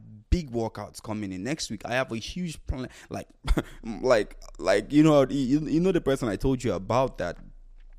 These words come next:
that I'm meeting with, you know, like, we, that I train with now, like, we've, we've, we've already spoke about next week workout and how we're gonna make it difficult, okay? How next week is gonna be better than we did last week. But look, I'm gonna go and still pray to God. "God,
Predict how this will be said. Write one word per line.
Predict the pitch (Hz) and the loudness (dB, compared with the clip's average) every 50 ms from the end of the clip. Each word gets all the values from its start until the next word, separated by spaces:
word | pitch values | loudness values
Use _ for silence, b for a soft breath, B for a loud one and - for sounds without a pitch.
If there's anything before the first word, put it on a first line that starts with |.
| - - - | -20 -12 -10
that | 113 107 107 | -8 -6 -4
I'm | 104 101 101 | -4 -4 -4
meeting | 117 147 165 160 143 113 | -4 -2 -2 -2 -2 -2
with, | 98 87 - - | -4 -6 -8 -8
you | - 104 | -8 -6
know, | 101 95 101 | -6 -4 -4
like, | 104 104 98 101 104 | -4 -4 -6 -6 -4
we, | 120 127 143 147 B B B B B - | -2 -2 -2 -2 B B B B B -8
that | 113 110 | -6 -4
I | 117 110 101 | -4 -4 -6
train | 101 - - 156 160 165 170 | -6 -8 -4 -2 -2 -2 0
with | 147 110 - - | -2 -4 -4 -4
now, | 101 101 95 95 85 | -4 -4 -4 -4 -4
like, | 80 92 98 85 67 - - - - | -4 -4 -6 -6 -6 -10 -12 -18 -14
we've, | - 123 143 170 190 170 135 | -4 -2 0 0 0 -2 -4
we've, | 135 160 226 294 330 - - | -2 -2 0 0 0 -2 -2
we've | 156 214 277 359 | -2 -2 0 0
already | 381 370 381 349 294 | 0 -2 0 0 -2
spoke | - - - 156 151 131 | -2 -2 -2 -2 0 0
about | 113 113 117 117 107 | 0 2 0 0 0
next | 110 120 135 151 - - | -2 -4 -4 -4 -4 -8
week | 131 117 95 - | -8 -10 -10 -8
workout | 95 92 92 95 - - 90 90 87 - | -8 -8 -8 -10 -12 -14 -14 -12 -10 -10
and | 101 98 101 | -10 -8 -6
how | 107 107 120 | -4 -4 -4
we're | 117 107 101 | -2 -4 -4
gonna | 95 107 104 95 | -4 -4 -6 -4
make | 95 101 98 - - | -6 -6 -8 -8 -8
it | 95 95 92 _ - | -10 -12 -12 _ -2
difficult, | 135 139 - 120 101 - 80 71 - - | -2 -2 -2 -6 -10 -10 -10 -10 -10 -12
okay? | 95 - - - 87 - B B B B B | -12 -12 -10 -14 -14 -14 B B B B B
How | 139 127 | -14 -10
next | 110 110 120 120 - - | -8 -8 -8 -8 -10 -10
week | 123 113 | -10 -10
is | 98 | -8
gonna | 98 107 101 95 | -6 -6 -6 -6
be | 90 | -6
better | 95 92 95 | -6 -8 -8
than | 92 87 90 | -8 -8 -10
we | 90 87 | -12 -14
did | 87 - 107 123 127 107 | -14 -8 -8 -8 -6 -6
last | 92 85 - - - | -10 -10 -10 -12 -14
week. | - 95 85 - B B B B B B _ | -14 -16 -16 -18 B B B B B B _
But | 123 - | -8 -6
look, | 110 127 131 - - - - - - 135 | -4 -6 -6 -6 -8 -12 -12 -10 -12 -10
I'm | 131 139 | -10 -6
gonna | 143 151 147 135 | -6 -6 -6 -6
go | 113 107 113 107 | -8 -6 -6 -6
and | 101 98 104 - | -6 -8 -10 -10
still | - - 107 101 | -8 -8 -10 -8
pray | - - 95 95 | -8 -12 -12 -12
to | - - | -12 -14
God. | 95 95 92 85 - - | -12 -10 -10 -10 -10 -10
"God, | - 98 95 82 - - | -10 -8 -8 -8 -8 -12